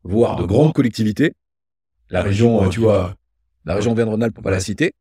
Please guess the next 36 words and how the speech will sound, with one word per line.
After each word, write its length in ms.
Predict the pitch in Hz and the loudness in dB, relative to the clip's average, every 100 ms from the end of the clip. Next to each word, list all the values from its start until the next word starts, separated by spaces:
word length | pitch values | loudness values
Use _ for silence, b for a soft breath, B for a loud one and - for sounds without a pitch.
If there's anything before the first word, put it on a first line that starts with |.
| _ _ _ | _ _ _
qui 200 | - 147 | -8 -4
voulait, 440 | 131 110 110 147 104 | -2 4 4 6 4
euh, 180 | 90 | 2
des 160 | 90 95 | -2 0
mugs 240 | 110 139 | 4 4
ou 60 | 120 | 2
des 120 | 92 | -2
tasses, 400 | - 120 131 - | -2 -2 -2 -4
euh, 100 | 92 | -6
faits 120 | 90 | -2
avec 180 | 123 101 | -4 -2
les 60 | 107 | -2
résidus 300 | 104 98 101 | -2 -2 -4
industriels, 680 | 92 92 101 98 131 143 113 | -4 -6 -6 -2 0 0 0
euh, 120 | 95 | -4
une 160 | 104 | -2
commande 240 | 101 110 107 | 0 -2 -2
spéciale 420 | 110 - 117 143 | -8 -4 -4 -4
pour 140 | 120 104 | -2 0
Revol, 300 | 92 117 117 | 2 2 0
c'était 180 | 98 | -4
les 80 | 95 | -6
seuls 180 | 87 120 | -2 -2
à 40 | |
pouvoir 200 | 92 92 | -2 -6
faire 140 | - - | -10 -8
ça, 180 | 120 127 | -4 -4
et 60 | |
cetera, 320 | - 92 104 | -6 -12 -12
et 60 | 101 | -12
cetera. 240 | - - _ _ _ _ | -16 -20 _ _ _ _
Donc 140 | 92 | -14
ça 80 | - | -10
s'est 160 | 101 113 | -8 -10
transformé 840 | - 190 165 - 131 123 113 92 - | -6 -6 -6 -4 -4 -4 -6 -8 -4
derrière 440 | 110 110 110 95 | -2 0 -2 -2